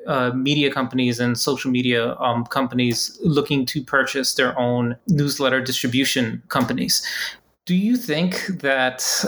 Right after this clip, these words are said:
I, I really hate this, I, I really hate this question, but I have to ask it. Do you think that there's any validity to this idea that newsletters, um, might be the, the next, um, viable space for journalism?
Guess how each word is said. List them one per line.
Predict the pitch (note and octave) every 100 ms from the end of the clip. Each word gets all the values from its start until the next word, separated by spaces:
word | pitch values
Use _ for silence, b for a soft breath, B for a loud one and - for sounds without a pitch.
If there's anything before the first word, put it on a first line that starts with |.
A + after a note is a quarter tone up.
| - - _ -
I, | F3+
I | - F3+
really | F#3+ C#4
hate | F#3 F3+
this, | - F#3 F#3+
I, | C3 F3+ F#3+
I |
really | E3 G#3+
hate | F#3 F#3
this | F#3
question, | F#3+ G3 A3+ G#3
but | D#3
I | C3+
have | C3 C#3+
to | C#3+
ask | B2 C3 -
it. | C#3+
Do |
you | D#3 G3
think | - D#3 D3+
that | C3+
there's | C3 D3
any | C#3 C#3
validity | C3 B2 B2+ B2 A#2+
to | B2 - B2+ B2 B2 B B B
this | D3+ C#3+
idea | D3 C#3 B2+ B2+ B2+
that | B2+ C3
newsletters, | C3 C#3+ C3 C3 B2 A#2+ A#2+ A#2 - - -
um, | C3+ B2 B2
might | B2+ C3
be | C3 C3 A#2
the, | B2 A#2+ A#2 A#2+ B B B B -
the | D3+ D3+
next, | C3+ B2+ B2+ B2+ - - - -
um, | C3+ A#2+ A#2 B2 A#2+ -
viable | B2 B2+ B2+ B2 B2
space | - - B2+ A#2
for | - B2
journalism? | A#2 A#2+ C#3 D3 D#3+